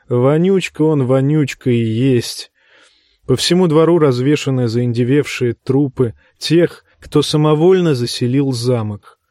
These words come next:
Люди Болтона, выгнав их из нор, где те ютились, повесили самых дерзких, а остальных поставили на работу.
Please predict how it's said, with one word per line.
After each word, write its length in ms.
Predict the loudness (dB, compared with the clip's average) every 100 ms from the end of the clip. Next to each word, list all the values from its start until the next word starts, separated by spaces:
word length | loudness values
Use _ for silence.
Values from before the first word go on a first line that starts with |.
| _ _ _ _ _ _ _ _ _ _ _ _ _ _ _ _ _
Люди 300 | 0 2 4
Болтона, 520 | 2 4 2 2 2 2
выгнав 480 | 2 0 -2 -4
их 240 | -4 -4 -2 -2
из 180 | 0
нор, 300 | 0 0 0
где 260 | 0 0 -2
те 220 | 0 -2
ютились, 760 | 0 -2 -4 -2 0 0 -2 -8 _ _ _
повесили 640 | 0 0 2 0 0 0 0
самых 440 | -2 -2 -2 -2 -6
дерзких, 760 | -2 0 0 -4 -10 -12 -12 _ -10
а 120 | 0 0
остальных 640 | 0 0 2 2 0 0
поставили 640 | -2 -2 0 2 2 0
на 160 | 0 0
работу. 680 | 0 0 -2 -6 -8 -14